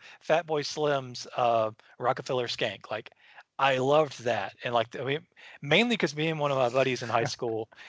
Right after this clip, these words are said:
Speaker 1: we danced to that. Like, we had a, a little routine we would do. And so, like, I listened to his version several times, just the single,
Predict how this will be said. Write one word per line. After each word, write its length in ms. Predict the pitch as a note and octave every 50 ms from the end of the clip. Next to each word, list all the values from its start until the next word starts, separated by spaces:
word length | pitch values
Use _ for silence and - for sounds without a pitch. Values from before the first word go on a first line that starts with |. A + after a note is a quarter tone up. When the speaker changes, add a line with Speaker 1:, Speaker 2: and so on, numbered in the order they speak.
| - - -
Speaker 1:
we 140 | D3+ D#3+
danced 420 | D3 B2 D#3+ E3 G3+ A#3 G#3 - -
to 40 | D3+
that. 220 | C3 B2 G#2 A2 A2
Like, 160 | A2 G#2+ -
we 120 | A#2+ B2+
had 160 | B2 C3 B2+ B2
a, 180 | A#2+ A#2+ B2 - - - - - - _ _ _ -
a 40 | D3
little 180 | D3 C#3+ C3 B2+
routine 400 | C#3 C3 - - D#3+ F3 F3 D3+
we 120 | B2+ A2+
would 120 | A2+ G#2
do. 300 | G2+ - A2+ G2+ G2 A2+ - _ _ _ _ _ _ _ _ - _ _
And 180 | - C#3+ C#3 C3+
so, 460 | - - D3+ C#3 C#3 C#3 C3 B2+ - - -
like, 260 | C3+ C3 C#3 - _ _ _ -
I 140 | D#3+ D#3+ D#3
listened 320 | D3+ G#3 A#3+ - G#3 E3+
to 60 | D3+ B2
his 160 | C#3 G3 G#3
version 360 | - D#3 C#3 B2+ A#2 A2+ A2
several 300 | - - C3+ A#2+ A2+ A2
times, 360 | - D3 D3 E3+ D#3+ B2+ A2+
just 200 | - C3 A#2+ - -
the 60 | A2
single, 540 | - - D#3+ G3 A3 F#3+ C3 A2+ A#2 C3